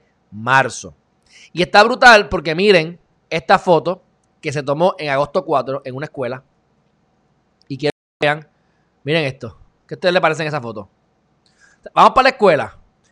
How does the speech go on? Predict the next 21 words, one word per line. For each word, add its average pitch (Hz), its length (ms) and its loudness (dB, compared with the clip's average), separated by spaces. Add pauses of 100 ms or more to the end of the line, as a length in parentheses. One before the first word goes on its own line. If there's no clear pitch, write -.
(180)
¿Cuántas 175 300 -2
mascarillas 185 560 -4
hay 165 120 -2
allí? 117 280 -8 (720)
Bueno, 117 280 -12
pues 117 140 -10
hay 117 120 -8
mucha 165 240 -10
gente 175 200 -8
que 135 100 -10
yo 120 100 -8
veo 139 120 -6
sin 156 180 -12
mascarilla. 123 480 -12
Es 120 60 -10
más, 180 120 -6
la 143 120 -6
mayoría 127 380 -6
está - 120 -14
sin 135 120 -14
mascarilla. 113 500 -16